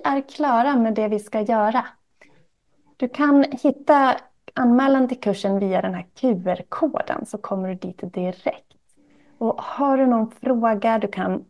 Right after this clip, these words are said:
svara på det mail som jag skickade ut den här Zoom-länken i.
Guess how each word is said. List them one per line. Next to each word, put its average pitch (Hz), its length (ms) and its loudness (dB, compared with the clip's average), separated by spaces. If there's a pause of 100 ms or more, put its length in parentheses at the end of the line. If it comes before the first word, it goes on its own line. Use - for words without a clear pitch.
svara 240 760 2
på - 120 -8
det 196 100 -2
mail 247 800 0
som 214 120 -2
jag 196 100 -4
skickade 208 480 -6
ut 208 340 -4 (320)
den 190 100 -6
här 180 80 -6
Zoom-länken 220 1200 0
i. 233 260 0